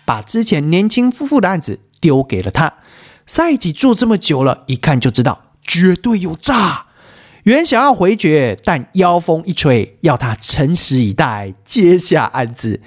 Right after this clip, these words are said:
来到会客室，夫妻俩指责起说，原本说好的房租，现在又说要涨一万日币，是怎么回事啊？所以总共租金是十四万日币耶。赛季这时终于知道自己做了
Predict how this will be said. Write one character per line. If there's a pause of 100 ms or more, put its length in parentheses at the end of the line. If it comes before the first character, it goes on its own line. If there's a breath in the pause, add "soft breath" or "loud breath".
(400 loud breath)
来
到
会
客
室， (200)
夫
妻
俩
指
责
起
说， (400 soft breath)
原
本
说
好
的
房
租，
现
在
又
说
要
涨 (120)
一
万
日
币， (120)
是
怎
么
回
事
啊？ (260 soft breath)
所
以
总
共
租
金
是
十
四
万
日
币
耶。 (320 soft breath)
赛
季
这
时
终
于
知
道
自
己 (100)
做
了